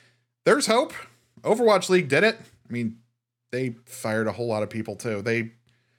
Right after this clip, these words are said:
they, they fired So and Mister X, which sucks. I really liked both of them. I haven't watched competitive Overwatch in years, but I still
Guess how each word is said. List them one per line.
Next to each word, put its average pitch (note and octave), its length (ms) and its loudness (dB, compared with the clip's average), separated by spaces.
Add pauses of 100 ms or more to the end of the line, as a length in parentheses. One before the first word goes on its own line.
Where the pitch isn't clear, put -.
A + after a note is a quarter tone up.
(1800)
they, C3+ 140 -4
they C3 180 -4
fired D3+ 340 0
So D3 380 2
and B2+ 260 -2
Mister A2 280 -2
X, - 460 -2 (2000)
which - 200 0
sucks. - 580 2 (560)
I C#3+ 60 -4
really F3 220 6
liked E3 200 2
both A#2+ 220 0
of A2 60 -8
them. G#2+ 120 -2
I C3+ 60 2
haven't F3+ 220 -4
watched D3+ 240 0
competitive C3 400 -2
Overwatch C3+ 500 2
in A2+ 160 -4
years, G#2 600 -4
but B2 120 -6
I A2+ 60 -4
still C3+ 220 0